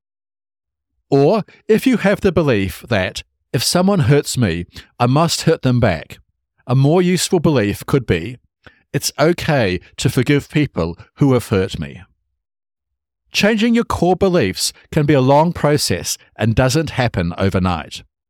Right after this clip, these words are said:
It takes consistent effort to challenge your beliefs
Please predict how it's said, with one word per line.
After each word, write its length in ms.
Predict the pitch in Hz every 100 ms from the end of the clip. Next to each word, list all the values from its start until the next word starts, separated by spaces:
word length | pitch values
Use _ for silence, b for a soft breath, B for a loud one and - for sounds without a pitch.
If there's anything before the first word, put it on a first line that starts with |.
| _ _ _ _ _ _ _ _
It 140 | 143 -
takes 340 | - 214 165
consistent 560 | - 180 - 190 220 -
effort 400 | 139 139 92 - - b
to 80 | 127
challenge 540 | - - 160 185 175
your 120 | 160 123
beliefs 480 | 117 90 92 -